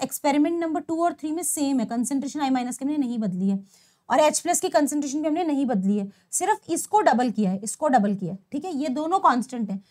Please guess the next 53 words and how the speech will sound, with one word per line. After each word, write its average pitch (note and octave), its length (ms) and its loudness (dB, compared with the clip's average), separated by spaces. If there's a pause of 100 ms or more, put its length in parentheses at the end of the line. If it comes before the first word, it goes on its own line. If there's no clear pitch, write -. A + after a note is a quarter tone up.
(220)
तो - 120 -20
इसको E4+ 300 -2
डबल F#4+ 300 6
करने D#4 340 4
से G4+ 120 0
रेट E4+ 240 2
पे A4 80 -2
कोई F#4+ 280 4
इम्पैक्ट F#4+ 420 4
नहीं F4 260 0
पड़ा F4 240 2
है E4 180 0
बच्चों, B3 440 -6 (880)
इसको E4 420 2
डबल F4 320 2
करने C#4 320 0
से C#4+ 100 -10
ये C#4 160 -4
दोनों E4+ 260 -2
चीजें F4 240 -4
नहीं F4+ 180 0
बदल D#4+ 260 4
रही E4 180 -2
हैं। G4+ 160 -2
इस F4 180 0
डेटा D#4+ 300 0
को E4+ 120 -6
देखो, A#3+ 440 -6
इस E4 320 -8
डेटा D4 300 0
को D#4+ 120 -8
देखो, A#3+ 360 -6 (800)
H D4 180 0
प्लस F#4 320 2
नहीं D4+ 260 0
बदला, D#4 400 0 (320)
I C4 360 0
माइनस F4 340 -2
नहीं D4 220 -2
बदला, D#4 300 2
अगर D#4+ 200 2
बदला C4 300 0
है D#4+ 120 0
तो E4 280 0
ये D4+ 260 0
बी B3 200 0
आर C#4+ 140 4
ओ D4+ 80 2
थ्री D#4 180 -6
माइनस C#4 360 -2
आयन C#4 180 -2
बदला A3 220 -2
है, B3 100 -6